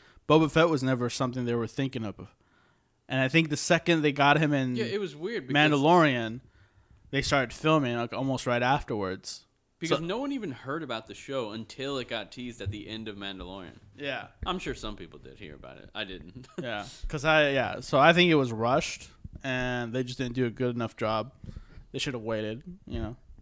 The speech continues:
Speaker 1: till
Speaker 2: Yeah.
Speaker 1: after season three of Mandalorian. Just saying.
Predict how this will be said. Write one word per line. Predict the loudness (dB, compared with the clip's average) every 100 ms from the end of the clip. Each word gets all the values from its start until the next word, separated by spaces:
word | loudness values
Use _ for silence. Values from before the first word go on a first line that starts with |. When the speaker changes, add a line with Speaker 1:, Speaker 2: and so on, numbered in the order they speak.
| _
Speaker 1:
till | -12 -8
Speaker 2:
Yeah. | -4
Speaker 1:
after | -6 -6
season | -10 -10 -10 -10
three | -8 -6
of | -6
Mandalorian. | -8 -8 -8 -10 -10 -12 -12
Just | -12
saying. | -10 -12